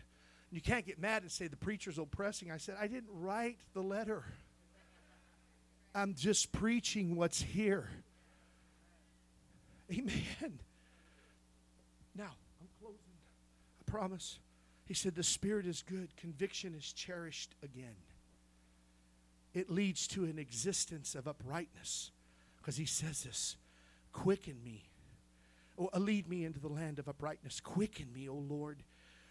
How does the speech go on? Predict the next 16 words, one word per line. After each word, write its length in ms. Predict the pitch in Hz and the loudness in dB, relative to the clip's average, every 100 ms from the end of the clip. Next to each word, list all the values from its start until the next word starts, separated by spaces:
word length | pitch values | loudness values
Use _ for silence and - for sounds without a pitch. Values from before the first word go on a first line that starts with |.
| - | -2
for 160 | 170 | 2
thy 200 | 160 156 | 4 4
name's 400 | 151 170 185 180 | 4 2 2 2
sake, 380 | - - 165 156 | -2 0 -2 -4
for 160 | - 143 | -6 -4
thy 160 | 143 | -2
righteousness' 1080 | 139 156 175 165 143 - 131 - - - - - - - | 0 2 0 -2 -6 -8 -8 -4 -2 -4 -6 -12 -20 -14
sake, 420 | - - 165 151 - - - | 0 2 2 0 -4 -20 -4
bring 360 | 127 175 180 | 2 2 2
my 160 | 170 165 | -2 -2
soul 540 | - - 156 147 117 - - - - - | 0 0 -2 -4 -8 -12 -20 -20 -20 -20
out 160 | - 139 | -4 -4
of 140 | 127 | -2
trouble." 400 | - 151 123 101 - | -4 -6 -6 -10 -8
Quicken 420 | - - - - | -2 0 -2 -12
me. 180 | - - | -12 -20